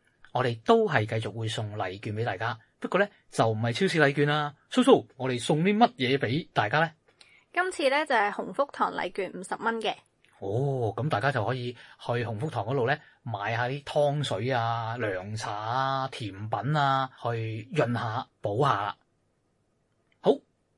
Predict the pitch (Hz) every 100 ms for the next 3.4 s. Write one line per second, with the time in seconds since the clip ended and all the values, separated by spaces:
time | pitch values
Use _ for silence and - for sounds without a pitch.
0 | _ - 180 151 143 - - _ - -
1 | 143 - 127 131 127 123 139 147 117 117
2 | 110 - 120 104 120 131 120 113 110 104
3 | 101 123 123 120